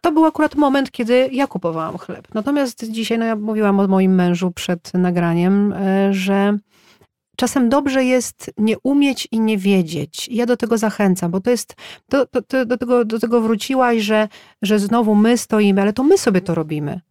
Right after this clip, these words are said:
Naprawdę, ja mam z jedenaście lat, prowadzę warsztaty, ym, pracuję z kobietami jeden na jeden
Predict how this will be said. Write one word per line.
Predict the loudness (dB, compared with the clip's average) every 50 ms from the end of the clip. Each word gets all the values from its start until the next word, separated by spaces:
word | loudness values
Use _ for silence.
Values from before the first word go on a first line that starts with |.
| _ _
Naprawdę, | -6 -4 0 2 2 2 2 2 0
ja | 0 2
mam | 0 0 -2 -2 -4 -6
z | -4 -2
jedenaście | -2 -2 0 2 2 2 2 2 0 0 -2 0 2
lat, | 2 4 2 0 -2 -4
prowadzę | _ -4 -2 0 0 0 0 0
warsztaty, | 0 0 -2 -2 -2 -2 -2 -2 0 0 0
ym, | 2 2 2 2 0 0 0 0 2 2 2 0 0
pracuję | 0 -2 -2 0 0 0 0
z | 0
kobietami | -2 -2 0 0 0 2 2 2 4 2
jeden | 2 2 2 2 4
na | 2 2
jeden | 2 2 2 0 0 -2 -2 -4